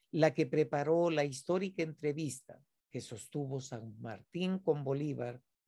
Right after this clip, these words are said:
el veintisiete de julio de mil ochocientos veintidós, donde San Martín desinteresadamente cedió a Bolívar el honor de poner fin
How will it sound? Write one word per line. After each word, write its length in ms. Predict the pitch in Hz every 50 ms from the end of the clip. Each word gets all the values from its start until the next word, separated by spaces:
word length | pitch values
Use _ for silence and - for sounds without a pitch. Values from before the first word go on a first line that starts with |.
| _ _
el 140 | - 160 147
veintisiete 1000 | 131 139 131 131 131 127 113 - - 151 143 147 156 156 - 160 151 151 170 - _ _ _ _ _ _ _ _ _ -
de 120 | - 156 135
julio 520 | - - 185 196 180 123 107 104 - - _ _
de 120 | - 131 123
mil 240 | 127 127 131 120 123
ochocientos 760 | 113 107 - - 107 - - 127 120 113 98 - - 104 _
veintidós, 680 | - 101 98 95 - 101 95 - - _ _ _ _ _ _ _ _ _ _ _ _ _ _
donde 360 | - 147 156 151 151 139 147 139
San 260 | - 151 131 135 139
Martín 500 | 135 135 - - - 190 196 202 196 180
desinteresadamente 1500 | 151 156 139 - - 143 135 131 131 143 131 123 120 123 113 - - 170 165 156 160 151 156 151 135 107 95 92 _ _ _ _ _ _ _ _ _ _ _ _ _ _
cedió 580 | - - - 151 139 127 143 147 156 160 156 151
a 60 | 143
Bolívar 600 | 135 131 131 127 139 160 160 147 151 151 151 - _ _ _ _ _ _ _ _ _ _ _
el 180 | - 175 165 160
honor 480 | 156 156 165 185 190 165 131 - - _ _ _ -
de 120 | 151 143
poner 480 | 135 - 135 127 135 143 143 135 135 135 _ _ -
fin 380 | - 185 196 196 196 202 240